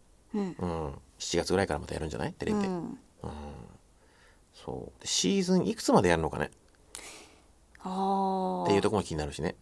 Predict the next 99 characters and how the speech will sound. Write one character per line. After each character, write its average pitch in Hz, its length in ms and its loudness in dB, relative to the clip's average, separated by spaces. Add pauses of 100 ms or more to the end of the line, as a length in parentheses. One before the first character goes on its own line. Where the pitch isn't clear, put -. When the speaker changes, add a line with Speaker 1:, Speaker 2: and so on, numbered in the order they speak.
(120)
Speaker 1:
う 190 60 -2
ん。 - 20 0
Speaker 2:
シ 196 180 8
ー 175 80 8
ズ 170 120 4
ン 165 60 0
ツ 175 120 2
ー - 40 4
で 104 60 6
果 82 100 -4
た - 60 -2
し - 60 -6
て 78 60 4
終 73 60 6
わ 80 100 8
る 78 60 -2
の - 80 -8
か - 120 -12
と - 80 -14
か - 80 -12
ね。 131 140 -10 (920)
Speaker 1:
終 - 120 -6
わ 202 80 2
ん 277 60 8
な 392 80 4
い - 20 -16
ん - 60 2
じ 277 80 10
ゃ 180 40 6
な 160 200 -2
い？ - 80 -2 (160)
Speaker 2:
終 73 120 -6
わ 82 160 -4
ら 87 220 -4
な 98 140 -2
い 98 40 -6
か - 140 -8
も - 120 -10
ね。 123 260 -4
Speaker 1:
う 208 80 -2
ん。 180 420 0
Speaker 2:
仮 131 160 2
面 143 160 6
ラ 143 100 6
イ 143 40 6
ダ 117 120 4
ー - 40 -4
っ - 40 -12
て - 100 -14
大 98 140 2
体 101 100 2
一 98 120 -2
年 110 100 4
や 80 80 2
る 71 60 -4
か - 80 -4
ら - 80 -6
ね。 104 240 -2
Speaker 1:
う 190 60 -4
ん。 170 240 -2
Speaker 2:
一 139 200 0
年 90 140 2
五 80 140 0
十 87 120 0
話 90 100 2
ぐ 107 80 0
ら 92 80 2
い - 20 2
や 73 80 0
る 71 100 -4
ん 73 120 -8
で、 85 360 0 (960)
で 90 160 -4
も 78 100 -4
一 - 200 0
年 180 140 -6
五 110 140 -6
十 113 160 -4
話 147 180 2
の、 92 340 -2
五 - 140 -10
十 - 140 -2
話 202 160 2
や 143 80 0
る 151 60 0
か 127 100 2
な 107 120 0
っ - 20 -4
て 101 120 0
い - 20 4
う 87 40 -2
と、 82 60 -2
ま 85 100 -4
あ、 85 180 -8
あ 87 40 -2
れ 85 60 -2
だ 85 120 -4
け 78 80 -6
ど。 78 260 -4